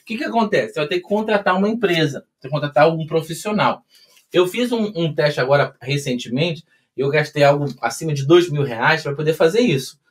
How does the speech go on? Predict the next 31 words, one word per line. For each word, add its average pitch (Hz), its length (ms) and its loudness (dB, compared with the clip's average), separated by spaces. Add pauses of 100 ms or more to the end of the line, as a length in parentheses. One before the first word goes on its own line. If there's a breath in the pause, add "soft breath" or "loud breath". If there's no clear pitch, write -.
(160)
ok? 185 260 2 (160)
Criar 151 180 6
toda 165 140 -2
essa 180 140 -2
estrutura 175 420 -2
pra 180 80 -2
poder 170 240 0
vender 165 460 2
smartwatch 151 800 0 (260 soft breath)
vindo 147 240 -2
da 151 120 2
China 151 440 -2 (180 loud breath)
pro 143 100 -6
Brasil. 143 580 2
Mas 123 260 -4 (140)
segura 151 420 2
aqui 180 160 -2
que 185 60 -2
eu 175 40 0
já 170 100 -2
te, - 120 -2 (160)
já 139 200 4
vamos 160 260 2
falar 156 200 6
um 165 60 0
pouco 160 240 -2
sobre 165 260 0
isso. 110 180 -4 (280 loud breath)
Então, 220 200 0
primeira 233 360 4
coisa. 120 400 2